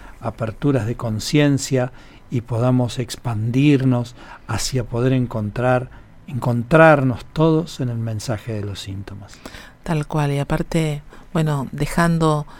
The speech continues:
Speaker 2: este mensajito, ¿no? De que cuando tenemos un dolor, cuando tenemos algo que nos molesta, cuando sentimos que algo es reiterativo en nuestra vida, o cuando tenemos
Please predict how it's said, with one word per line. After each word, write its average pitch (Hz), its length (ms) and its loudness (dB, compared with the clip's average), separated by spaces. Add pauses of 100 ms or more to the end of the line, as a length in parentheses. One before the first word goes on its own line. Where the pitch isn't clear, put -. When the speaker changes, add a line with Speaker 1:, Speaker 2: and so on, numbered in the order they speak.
(200)
Speaker 2:
este 165 240 6
mensajito, 151 720 2
¿no? 151 220 0
De 156 120 0
que 147 180 -6
cuando 143 920 -2 (840)
tenemos 151 440 0
un 151 120 2
dolor, 156 600 4
cuando 147 260 -4
tenemos 143 480 -4
algo 143 240 -2
que 139 140 -8
nos 135 160 -6
molesta, 147 580 0
cuando 135 260 -6
sentimos 143 520 -4
que - 160 -6
algo 139 220 0
es 139 100 -4
reiterativo 139 680 -2
en 135 100 -2
nuestra 135 320 -4
vida, 147 440 -2 (340)
o 151 120 0
cuando 156 240 -2
tenemos 175 600 0